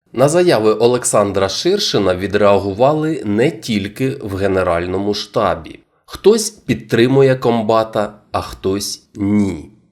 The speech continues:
Ось, наприклад, окремий штурмовий полк «Скала» зробив допис, в якому говориться, що Ширшин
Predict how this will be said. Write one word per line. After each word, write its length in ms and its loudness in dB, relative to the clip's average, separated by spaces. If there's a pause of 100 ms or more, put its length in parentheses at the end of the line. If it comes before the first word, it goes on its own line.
(120)
Ось, 200 4
наприклад, 640 2
окремий 640 2
штурмовий 640 0
полк 440 -2
«Скала» 680 -2
зробив 500 0
допис, 580 0
в 80 -10
якому 500 2
говориться, 640 0
що 500 0
Ширшин 640 -2